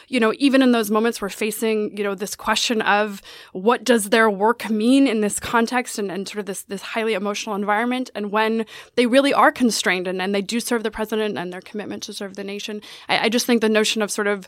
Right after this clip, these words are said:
reconsecrating that space in, in a quiet way and, and sort of supporting and honoring your colleagues, um,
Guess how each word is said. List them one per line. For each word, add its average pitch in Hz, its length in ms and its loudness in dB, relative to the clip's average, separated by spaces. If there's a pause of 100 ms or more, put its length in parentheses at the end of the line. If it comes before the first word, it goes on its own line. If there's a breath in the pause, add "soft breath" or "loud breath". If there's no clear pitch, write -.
(640 loud breath)
reconsecrating 233 920 4
that 190 200 4
space 202 440 -2
in, 190 80 -4
in 196 140 -4
a 190 60 -4
quiet 214 600 2
way 196 340 2
and, 185 140 -6
and 180 160 -8
sort 190 140 -10
of 180 80 -10
supporting 196 540 -6
and 196 120 -10
honoring 175 420 -12
your 185 160 -12
colleagues, - 520 -12
um, 208 200 -12